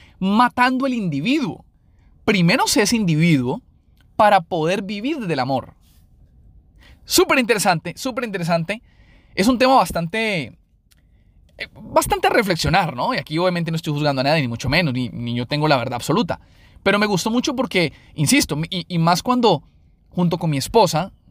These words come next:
lo hablaba yo con ella, y ambos llegábamos a la misma conclusión. Claro, para poder yo amarla a ella y ella amarme a mí, primero tenés que amarte vos mismo.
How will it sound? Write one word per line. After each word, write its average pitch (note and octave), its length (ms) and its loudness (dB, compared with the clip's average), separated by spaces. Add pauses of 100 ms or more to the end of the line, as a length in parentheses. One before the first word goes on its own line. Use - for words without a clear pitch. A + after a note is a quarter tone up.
(120)
lo C3 120 0
hablaba C#3 300 4
yo F3 100 -2
con F3+ 160 -2
ella, D#3+ 320 0 (560)
y E3+ 140 4
ambos F3 260 4
llegábamos F3 460 2
a - 20 0
la C#3+ 80 0
misma C3+ 240 -6
conclusión. D#3+ 580 -6
Claro, F#3 280 2
para D3 260 0
poder D3 360 -2
yo G#3+ 120 -2
amarla G3+ 360 -2
a F3+ 60 0
ella F3+ 200 0
y D#3+ 60 4
ella E3 100 4
amarme E3+ 320 2
a E3 60 0
mí, A#3 200 -4 (400)
primero E3+ 400 2
tenés F#3 220 -2
que - 80 -6
amarte E3+ 320 0
vos D3+ 160 -2
mismo. C#3 420 -2